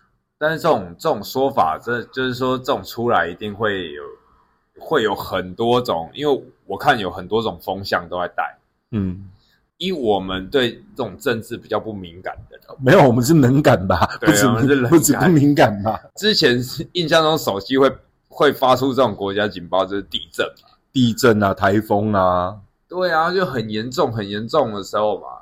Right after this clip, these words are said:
Speaker 1: 就可能你会有危及你的生命危险的时候，他才会叫。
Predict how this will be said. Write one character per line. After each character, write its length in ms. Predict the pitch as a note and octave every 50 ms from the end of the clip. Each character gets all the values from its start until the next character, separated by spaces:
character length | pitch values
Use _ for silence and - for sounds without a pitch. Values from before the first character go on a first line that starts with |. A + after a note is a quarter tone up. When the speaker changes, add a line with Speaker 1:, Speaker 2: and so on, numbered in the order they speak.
| _ _ _ _ _ _ _ _ _ _
Speaker 1:
就 120 | _ D#3+ D3+
可 140 | - B2+
能 120 | A2 A2 A2
你 360 | G#2+ G#2 G#2 G#2 F2 C#2+ F2+
会 240 | G#2+ - D3+ D3+ B2+
有 140 | G#2+ F#2+ F2+
危 280 | F#2+ G#2+ G#2+ G#2 A#2
及 220 | A#2 - G2+ G#2 G2
你 60 | F#2
的 100 | F#2 F#2
生 240 | - - B2 G#2+ A2+
命 260 | B2 B2+ A2+ G2 F2+
危 200 | E2+ E2 E2 F#2
险 200 | - - - - _
的 60 | D#2
时 120 | - - E2+
候， 80 | E2
他 140 | E2+ F2 F2
才 160 | E2+ - E2+
会 80 | D#2 D#2
叫。 220 | - - - -